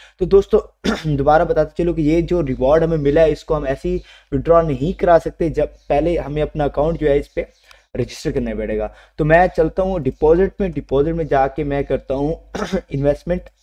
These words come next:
अमाउंट में मैं जाऊँगा। तो मैंने already यहाँ पे इन्वेस्ट किया है, तो मैं इसको रिचार्ज कंप्लीट करता हूँ। तो देख सकते हैं कि यहाँ पे मेरे अकाउंट में जो है बैलेंस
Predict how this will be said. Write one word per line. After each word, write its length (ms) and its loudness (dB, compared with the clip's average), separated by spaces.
अमाउंट 300 0
में 100 -2
मैं 160 0
जाऊँगा। 460 0
तो 60 -8
मैंने 180 -2
already 460 4
यहाँ 220 4
पे 100 -4
इन्वेस्ट 360 -4
किया 220 2
है, 60 2
तो 120 -4
मैं 180 0
इसको 240 -4
रिचार्ज 400 -4
कंप्लीट 400 -4
करता 280 0
हूँ। 160 -4
तो 60 -18
देख 240 -4
सकते 240 -4
हैं 100 0
कि 120 -6
यहाँ 280 0
पे 160 -2
मेरे 160 4
अकाउंट 340 -2
में 200 -2
जो 100 -4
है 140 2
बैलेंस 420 0